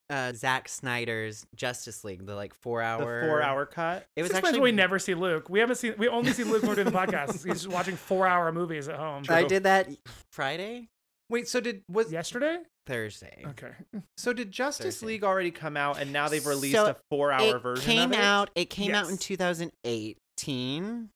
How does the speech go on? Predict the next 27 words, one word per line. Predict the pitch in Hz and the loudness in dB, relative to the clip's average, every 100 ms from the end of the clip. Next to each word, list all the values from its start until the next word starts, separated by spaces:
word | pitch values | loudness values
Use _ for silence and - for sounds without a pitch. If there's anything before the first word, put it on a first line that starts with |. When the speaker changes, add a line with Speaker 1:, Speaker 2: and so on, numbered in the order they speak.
| _ | _
Speaker 3:
<laughs> | _ | _
I | - - | -10 -8
was | - | -4
like | 311 - - - | -4 -4 -8 -2
Speaker 1:
And | 185 180 | 2 2
it | 165 | 2
was | 185 - | 0 0
super | - 202 208 | 2 4 4
condensed | 208 202 185 170 - | 2 0 2 0 -2
because | 170 175 156 | -4 -2 -4
Zack | 139 135 135 143 147 | -6 -8 0 2 2
Snyder, | - 170 143 143 139 | -2 -4 -2 0 -2
like, | 131 117 | -2 -4
he, | 139 135 | -4 -2
like, | 127 117 - - _ - | -2 -2 -8 -20 _ -10
he | 143 | -6
was | 139 | -4
part | - - 160 165 | -4 2 2 4
of | 143 | 2
it, | 143 | 0
but | - 123 | -2 -4
then | 131 | -4
he | 127 | -2
left | 117 120 - | 0 -2 -4
because | 117 110 104 | -12 -10 -10
his | 107 95 | -12 -10
daughter | 104 101 104 110 110 110 110 | -8 -6 -6 -6 -8 -10 -12